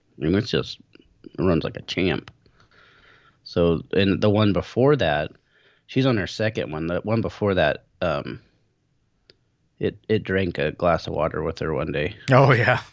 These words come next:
Speaker 2: <laughs>
Speaker 1: Yeah. It, we tried to recover it, but it just never was the same, so it, we
Speaker 2: Gotcha.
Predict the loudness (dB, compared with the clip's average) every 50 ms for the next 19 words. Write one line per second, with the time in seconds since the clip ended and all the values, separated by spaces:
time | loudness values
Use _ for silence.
0 | -6 -4 -4 -4 -2 -4 -4 -4 -4 -6 -8 -6 -4 -2 -2 0 0 0 2 2
1 | 2 2 0 -2 -4 -8 -12 _ _ _ _ -10 -6 -6 -6 -6 -8 -12 -18 -20
2 | -20 -10 _ 0 0 2 4 4 2 4 2 0 0 -2 -4 -4 -2 0 0 0
3 | 0 -2 -4 -4 -4 -6 -6 -6 -6 -8 -10 _ _ _ _ _ -20 -20 _ _
4 | _ _ _ _ _ _ _ _ _ -10 -10 -8 -8 -10 -8 -6 -4 -2 -2 0
5 | 0 -2 -2 -2 -4 -8 -6 -2 -2 0 0 -2 -4 -6 -6 -4 -4 -2 -2 -2
6 | -2 -4 -6 -6 -6 -6 -6 -6